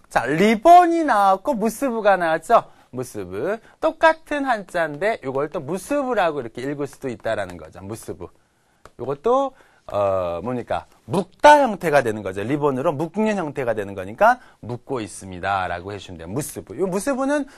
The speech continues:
요 앞에, 앞에 있는 보케브러리보다는 조금 빈도는 좀 낮지요. 그러니까 여러분들 많이 노출됐을 거예요. 그죠? 그러니까 요건 좀 돼요. 뭐 이렇게 보자기 같은 거 무슨 데이마스 이렇게 메고 있다라는 걸로서 많이 했을 텐데요.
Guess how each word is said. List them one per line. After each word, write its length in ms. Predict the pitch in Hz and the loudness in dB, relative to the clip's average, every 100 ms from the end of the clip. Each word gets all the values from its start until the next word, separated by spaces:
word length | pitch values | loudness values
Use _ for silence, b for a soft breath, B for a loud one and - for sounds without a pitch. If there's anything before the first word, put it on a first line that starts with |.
| b - | b -2
요 60 | 220 | 2
앞에, 920 | 175 - _ _ - 233 226 226 220 | 2 2 _ _ -2 0 0 0 0
앞에 280 | 165 - 233 | 0 -2 -2
있는 160 | 214 208 | -6 -4
보케브러리보다는 800 | 175 202 196 190 180 156 156 202 | -4 -2 -2 -2 -2 -4 -4 -4
조금 300 | 277 339 311 | -6 -8 -6
빈도는 420 | 233 185 180 180 | -4 -4 -4 -6
좀 120 | 165 | -8
낮지요. 520 | 151 120 - - 95 82 b b - | -6 -8 -8 -8 -8 -10 b b -8
그러니까 160 | 113 | -4
여러분들 220 | 123 120 | -4 -2
많이 380 | 117 139 165 139 b - | 0 0 0 -6 b 0
노출됐을 640 | 175 196 220 180 160 - | 0 2 -2 -2 -4 -8
거예요. 300 | - 92 90 | -6 -4 -4
그죠? 400 | 117 143 202 285 b b b - | 0 6 6 6 b b b -2
그러니까 360 | 117 110 104 - | 0 0 -4 -4
요건 280 | 143 170 190 | 0 0 0
좀 280 | 185 156 117 | -4 -6 -4
돼요. 200 | 101 95 | -4 -4
뭐 120 | 107 | -6
이렇게 220 | - 110 B B | -6 -8 B B
보자기 300 | - 165 202 | 0 4 4
같은 260 | 180 170 160 | 4 0 -2
거 80 | 143 | -2
무슨 600 | 139 - 180 165 156 143 | -2 -4 -4 -2 -4 -2
데이마스 520 | 131 123 113 110 - | -2 0 -2 -4 -6
이렇게 240 | 170 185 | -6 -4
메고 320 | 110 143 160 170 | 0 2 4 2
있다라는 400 | 139 135 131 120 | 2 0 0 -2
걸로서 300 | 113 117 120 | -8 -6 -6
많이 200 | 113 120 | -4 -6
했을 280 | 180 196 | -10 -10
텐데요. 360 | - 120 110 | -10 -8 -2